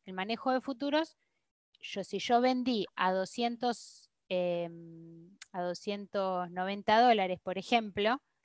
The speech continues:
la soja mayo, y en el momento de la, o sea, esperen, ya me enrollé. La opción lo que te da es el derecho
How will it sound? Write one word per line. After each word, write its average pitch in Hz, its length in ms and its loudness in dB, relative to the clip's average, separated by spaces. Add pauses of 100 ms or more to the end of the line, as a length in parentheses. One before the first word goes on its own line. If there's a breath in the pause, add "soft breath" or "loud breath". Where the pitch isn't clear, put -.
la 175 80 -8
soja 226 360 2
mayo, 254 460 4 (840)
y 196 140 0
en 196 120 0
el 202 140 -2
momento 214 720 2 (1200)
de 196 280 -2
la, 185 340 2
o 214 80 2
sea, 190 340 6 (260)
esperen, 180 300 4 (400)
ya 220 160 8
me 233 60 4
enrollé. 214 380 6 (500 loud breath)
La 233 220 12
opción 403 360 8
lo 302 120 10
que 226 80 8
te 226 100 4
da 262 80 8
es 302 140 4
el 233 180 4
derecho 226 720 6